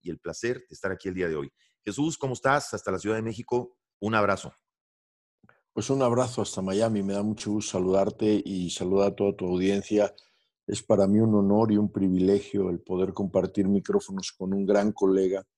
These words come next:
Speaker 2: con un personaje
Speaker 1: Muchas
Speaker 2: como
Speaker 1: gracias.
Speaker 2: lo eres tú, de la comunicación. Y bueno, pues desde acá, de este modestísimo programa que es El Acento, pues te saludamos con mucho afecto y mucho cariño.
Speaker 1: <laughs> Un gran programa, Jesús, un gran programa que admiramos muchísimo y que ha tenido un auditorio creciente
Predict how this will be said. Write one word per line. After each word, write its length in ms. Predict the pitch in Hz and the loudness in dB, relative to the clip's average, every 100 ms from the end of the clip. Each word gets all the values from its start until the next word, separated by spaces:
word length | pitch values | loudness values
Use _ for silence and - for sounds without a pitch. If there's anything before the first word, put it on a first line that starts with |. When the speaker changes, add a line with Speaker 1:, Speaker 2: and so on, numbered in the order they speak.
| _ _ _ _ _ _ | _ _ _ _ _ _
Speaker 2:
con 240 | 95 95 | -8 -4
un 160 | 98 92 | -2 -2
personaje 760 | 98 90 - 95 95 95 101 | -2 -2 -4 -2 -2 0 -2
Speaker 1:
Muchas 160 | 90 85 | -2 -4
Speaker 2:
como 120 | 92 | -4
Speaker 1:
gracias. 100 | 92 | 0
Speaker 2:
lo 60 | 95 | 0
eres 240 | 95 - | 0 -2
tú, 320 | 101 98 92 _ _ _ - | -4 -4 -8 _ _ _ -8
de 120 | 98 | 0
la 140 | 95 92 | 0 0
comunicación. 1000 | 107 104 104 98 101 92 110 107 120 | 0 2 2 0 -2 0 2 2 0
Y 120 | 101 98 | -2 0
bueno, 280 | 127 147 | 0 0
pues 220 | 98 101 87 | 0 -2 -2
desde 300 | 95 90 101 | -2 0 0
acá, 280 | - 120 | 2 2
de 120 | 120 117 | 2 0
este 180 | - | -2
modestísimo 800 | 117 104 98 - - 107 113 104 | -2 -2 -4 -6 -8 -10 -8 -10
programa 540 | - 101 104 110 110 101 | -8 -6 -4 -6 -8 -12
que 100 | 104 | -12
es 100 | 110 | -10
El 140 | 104 | -10
Acento, 420 | - 113 117 - 110 | -6 -4 -4 -6 -12
pues 180 | - - | -16 -18
te 80 | - | -10
saludamos 640 | - 98 104 110 113 - | -6 -2 -2 -2 -4 -8
con 140 | 107 | -8
mucho 240 | 107 - 101 | -8 -6 -4
afecto 360 | - 95 - | -4 -6 -6
y 40 | 101 | -8
mucho 260 | 101 - | -6 -8
cariño. 320 | 107 - 90 | -8 -10 -12
Speaker 1:
<laughs> 600 | - _ - - - _ - | -16 _ -20 -20 -20 _ -6
Un 160 | 131 | 0
gran 240 | 139 147 135 | 2 2 2
programa, 520 | 127 117 120 120 110 | 0 2 2 0 -2
Jesús, 480 | 101 90 104 101 113 | -4 -8 -8 -8 -6
un 80 | |
gran 180 | 110 113 | -2 -2
programa 380 | 107 104 107 107 | -2 -4 -4 -4
que 80 | 92 | -6
admiramos 400 | 82 85 98 101 | -4 -4 -4 -6
muchísimo 540 | 82 90 85 101 104 | -8 -10 -8 -6 -6
y 80 | 82 | -6
que 320 | 90 85 85 | -4 -4 -2
ha 120 | 87 87 | -4 -6
tenido 240 | 95 101 | -6 -4
un 80 | 101 | -4
auditorio 420 | 80 - 95 95 | -6 -6 -8 -6
creciente 800 | 87 73 - 87 87 101 131 | -8 -8 -6 -6 -6 -8 -12